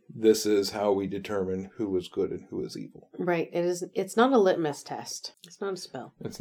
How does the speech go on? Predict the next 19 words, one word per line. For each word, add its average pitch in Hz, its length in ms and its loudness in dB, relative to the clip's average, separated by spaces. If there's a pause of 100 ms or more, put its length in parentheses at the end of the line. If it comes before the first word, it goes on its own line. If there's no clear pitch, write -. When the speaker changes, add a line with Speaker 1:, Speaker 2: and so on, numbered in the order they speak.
Speaker 1:
yeah, - 300 -2
it's - 120 -4
not 123 120 6
a - 20 -8
spell. 98 220 0
It's 98 120 -2
not 104 120 4
a - 40 -4
prescription. 95 500 -4
It, 92 180 -4
it's - 300 0
not 104 280 2 (280)
saying, 101 380 4
"This 107 200 6
is 104 120 0
how 95 160 4
the 92 80 2
world 85 420 2
works." - 640 -6